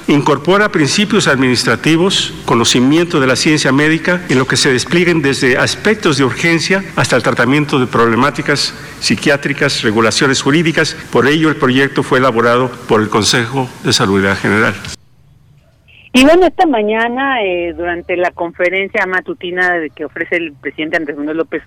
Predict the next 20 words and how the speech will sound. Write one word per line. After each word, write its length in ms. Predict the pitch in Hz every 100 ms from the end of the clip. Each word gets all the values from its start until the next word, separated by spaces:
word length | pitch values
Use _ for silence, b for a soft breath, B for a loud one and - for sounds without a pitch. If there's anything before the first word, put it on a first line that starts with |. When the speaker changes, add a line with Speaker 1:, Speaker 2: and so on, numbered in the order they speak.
| -
Speaker 2:
Obrador, 540 | 175 165 170 175 190 b b b -
el 200 | 226 226
representante 540 | 233 226 247 269 269
permanente 480 | 294 190 180 190 214
de 120 | 180
México 360 | 165 170 190 170
ante 180 | 151 147
la 180 | 143 151
onu, 340 | 165 170 170
Juan 240 | - 135
Ramón 420 | 135 131 151 156 147
de 100 | 131
la 120 | 120
Fuente, 460 | - 175 135 135 - b - -
informó 420 | 170 185 175 202
a 60 | 214
través 320 | 214 190 190
de 80 | 202
un 100 | 208
enlace 540 | 202 220 202 -